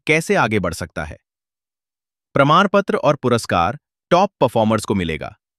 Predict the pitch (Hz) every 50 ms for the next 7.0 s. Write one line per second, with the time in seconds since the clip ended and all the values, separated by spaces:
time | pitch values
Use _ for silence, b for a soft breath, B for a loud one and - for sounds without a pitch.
0 | _ _ _ _ - 101 107 117 123 139 147 147 156 160 165 160 143 117 113 -
1 | - 120 110 113 113 - - 139 160 185 - _ _ _ 113 120 120 - - 113
2 | 113 123 131 - 185 165 127 101 87 101 120 127 - - - 139 117 95 95 -
3 | - - 107 107 110 - - 135 113 98 87 85 87 104 120 - - 104 104 107
4 | 92 104 101 - 85 82 95 98 - - 98 85 - 87 - 85 76 80 69 -
5 | - - _ _ _ _ _ _ _ _ _ _ _ - 123 131 123 - - 151
6 | 165 202 226 220 - - - 135 101 90 85 92 101 101 - - 78 - -